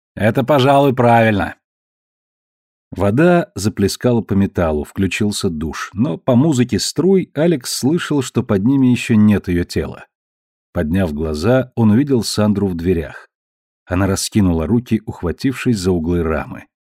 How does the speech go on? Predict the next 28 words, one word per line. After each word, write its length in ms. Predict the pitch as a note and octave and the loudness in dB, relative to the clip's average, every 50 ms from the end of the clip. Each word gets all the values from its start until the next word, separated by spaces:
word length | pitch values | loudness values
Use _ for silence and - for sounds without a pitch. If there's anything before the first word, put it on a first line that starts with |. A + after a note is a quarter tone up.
| _ _ _ _ _ _ _ _ | _ _ _ _ _ _ _ _
Сандра 440 | - - - E3 F#3 F3 D#3+ D#3+ C#3 | -6 -2 0 0 2 2 0 0 0
была 240 | A2 A2 B2 D3 D3 | 0 2 2 2 2
немногим 560 | C#3 B2+ A#2 A2 G#2+ C3+ D#3+ D3+ C3+ C3+ B2+ | 4 4 4 4 4 2 2 0 0 0 2
моложе 420 | B2 A#2 G#2+ G#2 A2+ A#2 G2+ A2 | 2 2 2 0 0 -2 0 0
него, 400 | G#2+ G#2+ G#2 F#2 F#2+ F#2+ F#2+ - _ | 2 2 2 2 2 0 0 -2 _
и 100 | G#2 G2+ | -6 -6
годы 420 | E2 E2+ G2+ C3+ D3+ C#3 A#2+ B2 | -6 -4 -4 -6 -4 -2 -2 0
уже 280 | B2 A#2 G#2 G2+ B2+ A#2 | 0 0 0 -2 -4 -6
оставили 500 | A2+ G#2 - - B2+ A2+ F#2 E2+ D#2 D#2 | -6 -8 -6 -4 -2 -2 -2 -2 -4 -6
след 340 | - - G2+ G#2 G#2+ - - | -6 -4 -2 -2 -2 -2 -2
на 160 | F2 E2+ E2 | -4 -4 -4
ее 140 | E2 E2 E2+ | -4 -4 -6
теле. 420 | - - - D2+ C#2 - - - _ _ _ _ _ _ _ _ _ _ _ | -6 -8 -10 -12 -12 -14 -18 -20 _ _ _ _ _ _ _ _ _ _ _
Вдоль 240 | - F2 E2+ G#2 F#2+ | -6 -2 0 0 0
груди 340 | E2 D#2+ F2+ F#2 E2+ F2 A2 | 0 0 -2 -2 0 0 -2
и 160 | - - G#2 | -2 -2 -4
живота 640 | F2+ D#2 E2 D#2+ D#2+ - - - G2+ A2+ A#2+ - _ _ _ _ _ _ _ _ | -6 -6 -4 -6 -6 -6 -4 -2 0 0 0 -2 _ _ _ _ _ _ _ _
светились 680 | - - G2 G2+ - - F3 F3 D#3+ D#3+ - - - _ | -8 -4 -2 -2 0 0 0 0 0 0 -2 -4 -8 _
серебристые 720 | - - - B2 G#2+ F#2 E2 - E3 - - - D3+ D3+ C3+ | -6 -2 0 2 2 2 2 0 -2 -2 -2 -2 0 0 0
призраки 500 | B2+ - F#2+ F#2+ F2+ E2+ E2+ F2+ - F#2+ | 0 0 0 0 0 -2 -4 -4 -4 -4
растяжек. 680 | F2 F#2+ - - - - D#2 C2+ - - - - - _ _ _ _ _ _ _ _ _ _ _ _ _ _ _ _ _ _ _ _ _ _ _ _ _ _ _ | -6 -6 -6 -6 -6 -4 -4 -4 -6 -8 -16 -20 -20 _ _ _ _ _ _ _ _ _ _ _ _ _ _ _ _ _ _ _ _ _ _ _ _ _ _ _
На 160 | - F2 F#2 | -4 0 2
левом 320 | A2 D3+ F#3 F#3 F3 D#3 B2+ | 4 4 4 4 4 4 4
бедре 540 | B2 A2+ F2+ G2 A#2 D3+ E3+ E3+ D#3+ - _ | 4 2 2 2 2 2 2 0 -2 -4 _
расплывалась 640 | - A#2+ A#2+ - - G#2+ G#2 A#2+ D3 D3 D3 B2+ - | -2 -2 -2 -2 0 0 0 2 0 0 -2 -4 -4
татуировка, 760 | - C3+ B2+ - B2+ B2 A#2+ G2+ F#2 E2+ D#2+ - - - F#2 | -4 -4 -2 0 2 2 2 2 2 0 -2 -4 -8 -10 -10
изображающая 880 | - - A2+ F#2+ G2+ E2 F2+ F2 D#2+ F#2+ G#2 G#2 G2 F2 - - F#2+ F2+ | -8 -6 -4 -4 -2 -2 -2 -2 -2 0 0 0 0 -2 -2 -4 -2 -2
водопад. 640 | F2 F2+ D#2+ F2 - _ - - - - - - | -2 -2 -4 -6 -8 _ -12 -14 -14 -16 -18 -20